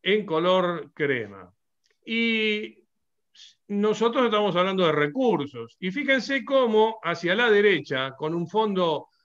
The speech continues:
amarillo, lo que podemos observar es, a la fecha, la aproximación de las reservas en los recursos convencionales, en verde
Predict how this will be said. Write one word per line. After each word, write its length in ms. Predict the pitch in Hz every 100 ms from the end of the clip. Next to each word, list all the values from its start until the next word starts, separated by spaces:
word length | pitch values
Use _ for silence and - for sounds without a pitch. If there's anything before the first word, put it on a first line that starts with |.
| _
amarillo, 800 | 135 151 196 220 175 127 127 135 - _ _ -
lo 160 | 233
que 140 | 233 226
podemos 440 | 269 294 277 214
observar 580 | 220 180 190 208 220 202
es, 460 | 190 180 147 - _ _ _ _
a 60 | 131
la 40 |
fecha, 580 | - 220 190 143 135 147 _ _ _
la 260 | 214 240 233
aproximación 1040 | 226 220 202 214 214 214 - 247 254 240
de 180 | 214 214
las 280 | 214 240 214
reservas 1200 | 208 185 185 170 - 254 226 139 120 123 123 _ _ _ _ _ _ -
en 160 | 262
los 160 | 269 226
recursos 760 | 202 196 208 202 208 202 190 _ _ -
convencionales, 1400 | 254 262 240 208 202 190 190 240 175 127 127 139 _ _ _ _ _ _
en 260 | - 160 170
verde 680 | 220 233 220 208 202 190